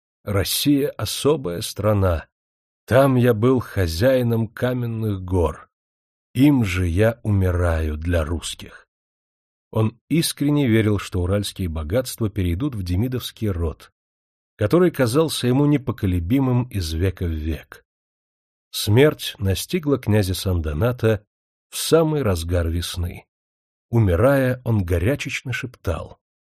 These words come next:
«Хозяин я, хозяин каменных гор». Но это было ложью, как была ложью вся его жизнь. Он никогда не знал своей родины и своего народа.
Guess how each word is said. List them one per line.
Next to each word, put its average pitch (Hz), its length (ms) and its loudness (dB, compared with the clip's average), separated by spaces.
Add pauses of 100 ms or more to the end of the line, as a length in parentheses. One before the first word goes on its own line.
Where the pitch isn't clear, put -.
(460)
«Хозяин 95 800 0
я, 82 400 -8 (600)
хозяин 127 840 4
каменных 107 720 0
гор». 90 480 -2 (840)
Но 98 140 0
это 156 200 -2
было 127 280 -2
ложью, 98 720 -2 (500)
как 90 200 -2
была 92 260 0
ложью 98 500 -2
вся - 340 -6
его 98 260 -4
жизнь. 78 520 -6 (760)
Он 95 280 2
никогда 127 580 2
не 92 120 2
знал 92 300 0
своей 82 360 -4
родины 104 540 -2
и - 40 -10
своего 80 480 -4
народа. 78 580 -6